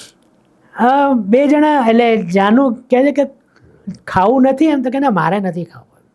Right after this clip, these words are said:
તો કે, "મારા માટે." અને જો પ્રેમ, જો પ્રેમ, પ્રેમ, "તો મારા માટે લઈ આય તું આટલું બધું, આ ફલાણું ઢીકણું પૂંછડું."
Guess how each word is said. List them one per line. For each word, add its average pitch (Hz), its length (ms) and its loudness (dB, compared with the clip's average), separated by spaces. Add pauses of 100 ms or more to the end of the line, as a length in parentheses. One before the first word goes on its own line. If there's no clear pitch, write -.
(840)
તો 214 80 -6
કે, 226 100 0
"મારા 208 280 2
માટે." 196 320 -4
અને 247 240 0
જો 285 140 0
પ્રેમ, 240 420 0
જો 156 220 -2
પ્રેમ, 135 280 -10
પ્રેમ, 131 280 -20 (1080)
"તો 208 80 -6
મારા 190 240 0
માટે 202 200 -2
લઈ 175 200 0
આય 131 100 -4
તું - 200 -16
આટલું 143 240 -14
બધું, 135 260 -18
આ 156 180 -6
ફલાણું 165 400 -4
ઢીકણું 165 300 -8
પૂંછડું." 160 440 -12